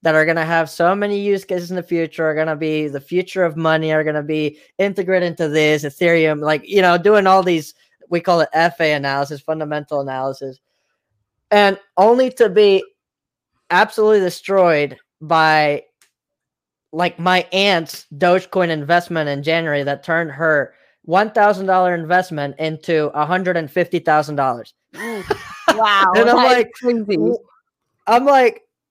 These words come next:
Speaker 1: "What am I doing?" <laughs> Like,
Speaker 2: <laughs>
Speaker 1: what, what am I doing wrong? I mean, i-, it's nuts. And I kid you not, I mean, that's how, that's how much money they're making. But, I mean, that's,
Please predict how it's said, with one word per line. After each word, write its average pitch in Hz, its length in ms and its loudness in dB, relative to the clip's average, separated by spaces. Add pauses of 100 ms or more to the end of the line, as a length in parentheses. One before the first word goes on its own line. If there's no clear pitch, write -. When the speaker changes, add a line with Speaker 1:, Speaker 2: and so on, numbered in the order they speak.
(520)
Speaker 1:
"What 254 280 4
am 294 80 4
I 285 140 6
doing?" 269 560 4
<laughs> - 60 -2 (1120)
Like, 440 180 2 (140)
Speaker 2:
<laughs> - 120 -12
Speaker 1:
what, 233 240 0 (180)
what 247 140 4
am 277 100 2
I 269 100 4
doing 247 300 4
wrong? 220 340 2
I 185 60 -4
mean, 202 340 -2 (360)
i-, 554 60 -8 (120)
it's 240 180 0
nuts. 202 340 2
And 220 300 4 (340)
I 220 100 4
kid 240 200 -4
you 240 80 4
not, 240 180 2
I 202 40 0
mean, 175 160 -4
that's 214 180 0
how, 233 260 -2
that's 185 200 -4
how 226 100 -2
much 214 200 -4
money 190 180 -2
they're 170 160 0
making. 160 500 -2
But, 156 300 0 (140)
I 170 40 -6
mean, 185 160 -2
that's, 208 300 0